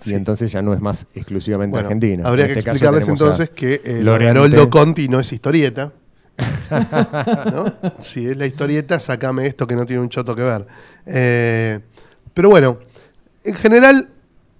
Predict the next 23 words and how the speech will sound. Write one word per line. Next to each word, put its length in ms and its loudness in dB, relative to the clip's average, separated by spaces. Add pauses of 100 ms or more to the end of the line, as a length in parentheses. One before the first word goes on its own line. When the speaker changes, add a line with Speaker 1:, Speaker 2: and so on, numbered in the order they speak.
(140)
Speaker 2:
yo 180 2
hacía 240 -2
bastante 400 -2
que 80 -6
había 140 0
dejado 260 0
de 60 -2
comprar 340 -2
la, 260 -4
la, 320 -6
la 200 -10
Fierro 320 -2
segunda 400 -6
etapa, 320 -2
digamos. 320 -2 (340)
Esto 240 0
lo 100 6
veo 200 2
mejor 380 4
que 100 0
los 160 -2
últimos 320 -4
números 420 -2